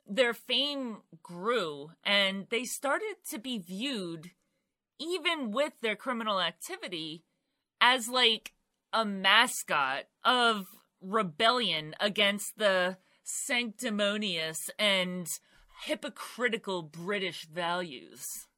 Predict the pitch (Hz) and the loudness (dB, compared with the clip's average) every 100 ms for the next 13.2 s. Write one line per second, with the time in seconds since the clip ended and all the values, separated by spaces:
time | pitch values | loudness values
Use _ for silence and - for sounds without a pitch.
0 | _ - 330 392 339 233 190 202 240 254 | _ -6 -4 2 2 2 0 0 -2 -4
1 | 247 180 202 233 - 202 190 - _ - | -6 -6 -8 -8 -6 -4 -6 -8 _ -4
2 | 185 185 226 262 320 - - 208 - 226 | 0 2 2 -2 -8 -10 -6 -6 0 0
3 | 220 226 - - _ _ 180 214 202 214 | 0 -6 -8 -12 _ _ -4 -2 -2 -4
4 | - - 190 180 202 226 233 - 185 175 | -8 -12 -10 -10 -6 -4 -4 -4 -4 -4
5 | 175 160 185 - 262 269 262 277 _ _ | -4 -2 -2 -4 -6 -6 -6 -12 _ _
6 | _ 180 196 190 185 170 - - 240 208 | _ 4 6 8 6 2 -6 -4 0 0
7 | 180 180 180 185 220 240 247 208 180 156 | -2 -6 -6 -4 -2 -2 -2 -4 -6 -10
8 | 160 185 175 180 233 240 202 185 185 156 | -10 -8 -6 -4 -2 -4 -6 -6 -10 2
9 | 196 185 160 151 147 175 165 151 - 151 | 4 4 0 -4 -8 -4 -4 -4 -10 -10
10 | 147 147 135 151 80 - _ _ 220 220 | -8 -12 -6 -6 -6 -10 _ _ -6 0
11 | 285 294 - - - - 269 233 247 240 | 0 0 -6 -8 -10 -6 -4 -2 0 2
12 | 254 226 - 214 - 190 165 180 - 254 | 2 0 0 -4 -2 -6 -4 -4 -4 -4
13 | 254 | -6